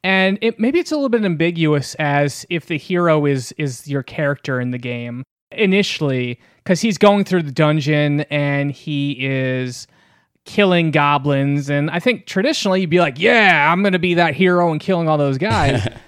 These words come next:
Speaker 1: Uh, and then it kinda shifts, and they, it, it brings in some real meaty ones. Uh, we see a bile demon, who is this very, very large red demon with, uh, you know, on, on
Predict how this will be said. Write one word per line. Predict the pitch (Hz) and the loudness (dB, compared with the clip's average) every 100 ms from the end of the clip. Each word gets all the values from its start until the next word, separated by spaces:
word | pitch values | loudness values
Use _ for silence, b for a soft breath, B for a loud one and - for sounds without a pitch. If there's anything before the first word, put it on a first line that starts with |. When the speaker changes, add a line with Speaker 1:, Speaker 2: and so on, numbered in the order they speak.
| B 175 | B -2
Speaker 1:
Uh, | 165 190 | 0 2
and | 190 | 4
then | 220 233 | 4 2
it | - | 2
kinda | 220 202 | 2 2
shifts, | 151 - 311 233 - | 0 0 2 2 2
and | 170 160 | 2 4
they, | 156 | 2
it, | 160 160 131 | 0 -2 -4
it | 139 | 0
brings | 170 170 139 | 2 2 2
in | 151 | 0
some | 143 139 147 | 0 0 2
real | 170 | 2
meaty | 131 151 180 156 | 2 2 4 4
ones. | 135 120 117 117 123 | 2 0 -2 -6 -4
Uh, | 127 | -4
we | 123 | -4
see | 135 165 | -4 -4
a | 123 | -4
bile | 123 127 143 143 | -4 -2 0 -2
demon, | 139 143 143 156 165 b b b | -2 -2 -2 -4 -6 b b b
who | - | -2
is | 147 | -2
this | 131 123 | -2 -6
very, | 131 165 180 170 | 0 2 4 4
very | 156 156 151 | 2 2 2
large | 139 139 143 143 151 143 135 - b b b | 0 0 2 2 2 -2 -10 -12 b b b
red | - 127 143 147 131 | -10 -2 0 0 -2
demon | 139 139 139 147 147 - _ _ _ _ _ _ | -2 0 0 0 -2 -6 _ _ _ _ _ _
with, | 156 156 - - | 0 0 0 -2
uh, | 147 135 127 | 0 2 0
you | 156 | 0
know, | 147 | 0
on, | 147 151 147 | 2 0 0
on | 147 139 | -2 -4